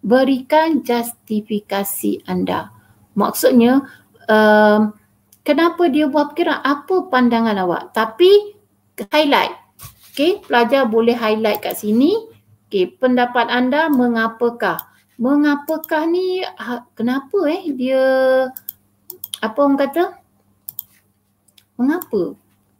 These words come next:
Okey, dia tak ni. Mengapa Sembun ni tiba-tiba, "Eh, saya tak nak pakai lah, saya bagi kat balai polis." Berikan justifikasi anda.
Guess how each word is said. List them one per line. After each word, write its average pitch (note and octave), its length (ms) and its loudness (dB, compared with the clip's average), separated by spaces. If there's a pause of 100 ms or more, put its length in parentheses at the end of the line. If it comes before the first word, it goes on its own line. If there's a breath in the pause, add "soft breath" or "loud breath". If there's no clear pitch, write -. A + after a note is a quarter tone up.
(300)
Okey, - 320 -14
dia A3+ 160 -12
tak - 200 -12
ni. F#3+ 80 -10 (400 soft breath)
Mengapa E4 560 0
Sembun C4+ 560 0
ni D4 80 2
tiba-tiba, B3+ 800 -4 (240)
"Eh, G3 160 -6
saya F#3+ 160 -12
tak F3+ 160 -12
nak G#3+ 160 -12
pakai A#3+ 320 -6
lah, B3+ 160 -8
saya G#3 160 -6
bagi G3+ 240 -2
kat - 160 -8
balai F3+ 160 -6
polis." - 400 -12
Berikan B3 480 -2
justifikasi - 760 -10
anda. - 280 -6